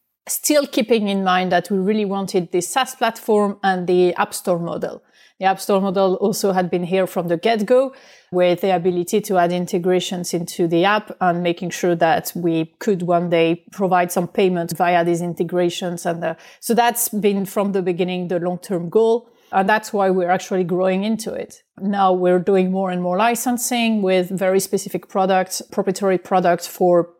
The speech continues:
enterprise and defense use cases, but always making sure that open source product is the state of the art for, um, day-to-day communication and the mass market. We are not looking at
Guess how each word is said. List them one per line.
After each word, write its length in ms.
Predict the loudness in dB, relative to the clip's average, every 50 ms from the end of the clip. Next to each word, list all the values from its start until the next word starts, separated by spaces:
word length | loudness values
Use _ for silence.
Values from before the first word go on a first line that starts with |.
| _ -2
enterprise 540 | -2 0 -2 -4 -2 0 0 0 2 0
and 140 | -2 -2 0
defense 400 | 0 0 0 0 -4 -4 -2 -2
use 160 | -2 -2 0
cases, 640 | 0 0 2 2 2 2 2 2 4 4 2 0 -4 -10 -20 -20 -20 -20 -20 -6 _
but 200 | 0 0 0 -2 -2
always 360 | -2 0 2 4 2 2 2 0
making 320 | 0 -2 -2 -2 -4 -6
sure 280 | -6 -4 -2 -2 -2 -2
that 200 | -2 -4 -6 -4
open 320 | -2 -2 -2 -2 -2 -4 -4
source 240 | -4 -4 -6 -6 -8
product 480 | -10 -8 -6 -2 0 0 0 -2 -2
is 320 | -2 -2 0 0 -2 -4 -8 _ _ -6 -4
the 60 | -2
state 300 | 0 0 0 0 2 2
of 140 | 0 0 0
the 160 | 2 2 4
art 340 | 4 6 6 4 2 0 -4 -10 -12
for, 500 | -14 -10 -4 -2 0 2 4 4 4 4
um, 400 | 6 6 4 4 2 0 -6 -10 -12 _ _ _ -2 0
day-to-day 580 | 0 2 2 0 -2 -4 -4 -2 0 0 0 -2
communication 800 | -4 -6 -8 -6 -6 -6 -6 -4 -2 -2 -2 -2 -4 -4 -4
and 160 | -4 -4 -4
the 40 | -4
mass 260 | -2 -2 -2 -2 -4
market. 480 | -4 -4 -4 -4 -4 -8 -12 -12 -14 -18 _ _ _ _ _ -2
We 360 | 0 2 2 2 0 0 2
are 220 | 2 2 4 4 2
not 460 | 2 2 2 2 2 0 -4 -8 -4 0
looking 440 | 0 2 2 0 0 0 0 0 2
at 320 | 2 2 2 0 -2 -4